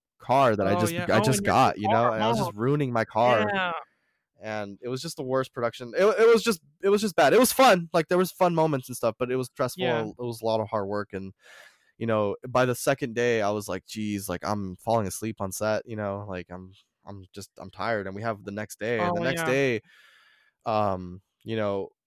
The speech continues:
Speaker 1: was gonna be an overnight, so, you know, driving back home that night, w-, we, we went to A B's after. That was last, I think that was the last time I saw, you know, that was the last time I saw A B, I lied.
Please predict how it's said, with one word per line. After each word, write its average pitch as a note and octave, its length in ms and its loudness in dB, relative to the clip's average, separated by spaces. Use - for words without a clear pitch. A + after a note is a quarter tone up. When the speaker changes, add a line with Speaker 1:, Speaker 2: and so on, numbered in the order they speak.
Speaker 1:
was A#2 200 -6
gonna A2 140 -6
be G#2+ 100 -4
an F#2+ 60 -6
overnight, F#2+ 540 -4
so, F#2+ 600 -6
you A2 140 -10
know, F#2 420 -8
driving A#2 400 -4
back G#2+ 240 -4
home G#2 500 -10
that C#3 200 -10
night, G2 400 -8
w-, C3 180 -8
we, D3 160 0
we D3 160 2
went F#3 160 2
to B2+ 140 -2
A C3+ 60 2
B's B2+ 180 -2
after. G#2+ 400 0
That C#3 100 6
was F#3+ 100 4
last, G#3 220 4
I G3 60 2
think C4 160 -4
that D#4 60 4
was A#3+ 80 2
the A3 40 6
last A3 120 2
time G#3+ 120 0
I G3 40 2
saw, F#3+ 200 0
you D#3+ 100 -4
know, G3 160 6
that F3 60 2
was D#3+ 140 -2
the A2 80 -8
last G2+ 140 -6
time F#2+ 120 -10
I - 20 -10
saw E2+ 140 -12
A F2+ 120 -6
B, F#2+ 80 -6
I F#2 120 -6
lied. F2 240 -6